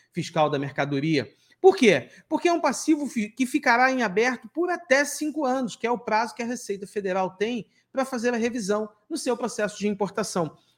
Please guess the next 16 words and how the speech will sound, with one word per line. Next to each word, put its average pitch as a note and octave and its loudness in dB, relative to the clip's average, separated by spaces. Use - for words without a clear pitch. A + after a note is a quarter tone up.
Mesmo D4+ 6
desembaraçado, C#4 0
mesmo D4+ 4
a D#4+ -2
mercadoria C#4 0
já G#3 2
estando D4 0
toda D4+ 0
vendida, B3+ 0
ainda A#3 0
assim A3 -6
você G#3 -8
pode F#3 -6
ter E3+ -2
alguma F3 -2
surpresa F3 -2